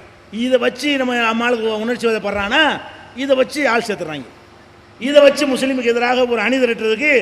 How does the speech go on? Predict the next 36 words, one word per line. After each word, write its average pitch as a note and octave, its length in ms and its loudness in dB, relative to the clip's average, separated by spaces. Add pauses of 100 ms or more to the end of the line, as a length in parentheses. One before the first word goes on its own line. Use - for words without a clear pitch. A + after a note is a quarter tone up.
(200)
ஒரு B3 180 -2
காரணமாக்கிடுறாங்க. A3 800 0 (380)
நான் C4+ 260 4
என்ன C4 100 -2
கேட்குறேன், G#3 320 -4
இந்த G3+ 160 -6
பள்ளிவாசலுக்கு A3+ 640 -2
மதிச்சு A3 320 -8
இவ்வளோ G#3 240 -4
பேசுறியே, G3 420 -2 (800)
தர்காவுல C4+ 580 4 (140)
கந்திரி B3+ 420 0
பேர்ல A#3+ 240 2
உணவு A3+ 180 0
நீ A3+ 40 0
செய்றியா G#3+ 360 0
இல்லையா? F#3 220 -2 (1160)
நீ C#4 140 2
வந்து C#4+ 280 0
கந்திரி C4+ 460 -2
விழா B3+ 160 2
நடத்தும் A#3 380 -2
போது C#4+ 160 2 (320)
இதே C4 260 0
தாரை A#3 320 0
தப்பட்டை A#3 300 -2
அடிச்சுக்கிட்டு A3+ 360 -4
பள்ளிவாசல A3 320 -2
கடந்து G3+ 240 -4
போகல? A#3+ 220 2 (920)
எத்தனை A#3 360 0
ஊர்ல D4 260 4
நான் A#3+ 260 0
கந்திரி B3 280 -4
தர்காவுல A#3 380 0
நடக்குது G#3 300 -2